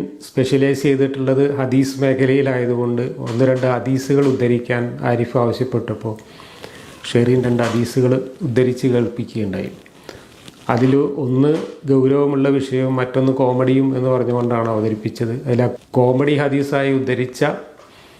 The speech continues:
വിഷയത്തെക്കുറിച്ചാണ് ഞാൻ ഇന്ന് ഈ വീഡിയോ ചെയ്യുന്നത്. അതേ വിഷയം തന്നെ ഷാരോൺ സാപ്പിയൻ്റെ ചാനലിൽ അദ്ദേഹം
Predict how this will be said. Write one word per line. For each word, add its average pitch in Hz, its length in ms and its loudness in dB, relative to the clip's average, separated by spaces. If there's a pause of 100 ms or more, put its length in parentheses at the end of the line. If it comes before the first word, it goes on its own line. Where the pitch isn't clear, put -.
(640)
വിഷയത്തെക്കുറിച്ചാണ് 131 880 0 (120)
ഞാൻ 113 180 -2
ഇന്ന് 113 260 0 (320)
ഈ 151 160 2
വീഡിയോ 123 340 0
ചെയ്യുന്നത്. 107 460 -2 (1120)
അതേ 131 240 4
വിഷയം 156 460 0
തന്നെ 143 320 0
ഷാരോൺ 131 480 2
സാപ്പിയൻ്റെ 143 680 0
ചാനലിൽ 131 640 0 (280)
അദ്ദേഹം 127 640 0